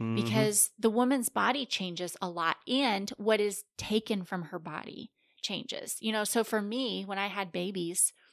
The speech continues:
Speaker 2: I was nursing them all day long, every day.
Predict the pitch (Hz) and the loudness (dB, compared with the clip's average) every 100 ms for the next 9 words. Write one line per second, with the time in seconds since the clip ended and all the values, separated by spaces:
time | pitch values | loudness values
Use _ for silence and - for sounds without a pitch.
0 | _ _ _ _ _ _ - 202 233 208 | _ _ _ _ _ _ -6 -2 0 -2
1 | 185 190 - 214 214 214 214 226 _ - | -2 -4 -2 -2 -2 -2 -4 -8 _ 0
2 | 196 202 208 202 202 196 196 208 - 196 | 2 2 0 2 2 2 0 -4 -4 -4
3 | 202 202 202 196 196 202 | -2 0 2 2 2 -2